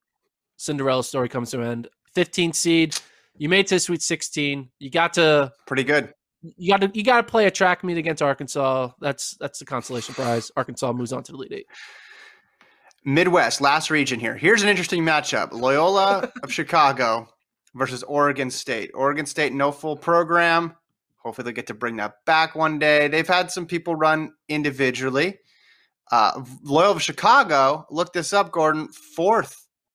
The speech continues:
Speaker 2: in the, in their conference in cross,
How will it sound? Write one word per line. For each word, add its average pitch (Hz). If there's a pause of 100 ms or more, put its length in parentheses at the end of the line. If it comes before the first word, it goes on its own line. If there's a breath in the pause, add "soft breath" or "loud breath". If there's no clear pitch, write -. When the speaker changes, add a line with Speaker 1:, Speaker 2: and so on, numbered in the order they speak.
(1400)
Speaker 2:
in 139
the, 135 (520)
in 131
their 127
conference 147 (1040)
in 123
cross, 127